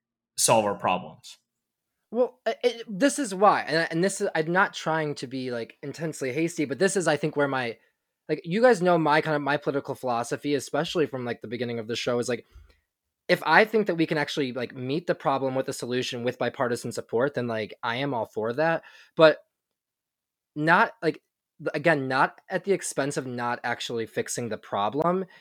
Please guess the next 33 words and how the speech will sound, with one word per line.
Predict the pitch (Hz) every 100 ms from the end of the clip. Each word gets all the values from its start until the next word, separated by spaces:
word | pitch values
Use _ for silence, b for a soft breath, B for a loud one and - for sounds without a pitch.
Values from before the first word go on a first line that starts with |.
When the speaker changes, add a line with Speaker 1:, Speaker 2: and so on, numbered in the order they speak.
| b -
Speaker 2:
And | 156
my | 147 143
issue | 165 - 202
with | 170 147
this | 147 143 165
is | 131
that | 143 127 - _ _ _ _ _ _ _ _ _
if | 160
it's | 160 -
not | 170 196 220
the | 208
filibuster | - 127 113 110 - - 107
and | 110 131
it's | -
the | 131
Republican | 123 139 120 120 123
Party, | 131 117 113
as | 127 120 -
Caleb | 123 117 107
just | 117 - -
was | 123 120
point, | - 123 120
was | 113
po-, | - -
or | 120 117
as | 110
you | 143
pointed | 139 117
out | 113
and | 110 104
Caleb | 123
was | 110 110
reiterating, | 135 151 120 117